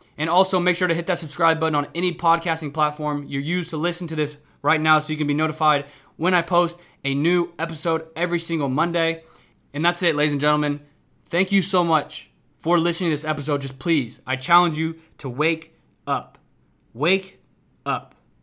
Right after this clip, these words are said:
So as always, get ready for a brand new life, ladies and gentlemen.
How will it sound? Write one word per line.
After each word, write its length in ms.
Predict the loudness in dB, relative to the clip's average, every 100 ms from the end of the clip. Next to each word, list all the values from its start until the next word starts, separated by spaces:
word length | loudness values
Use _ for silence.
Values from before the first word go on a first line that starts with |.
| _
So 240 | -2 4 6
as 100 | 6
always, 460 | 4 6 4 2
get 200 | 2 0
ready 320 | 2 0 0 -4
for 280 | -2 0
a 20 | 0
brand 460 | 0 0 2 2
new 120 | 2
life, 320 | 2 2 0 -2
ladies 180 | -4
and 40 | -2
gentlemen. 300 | -2 -2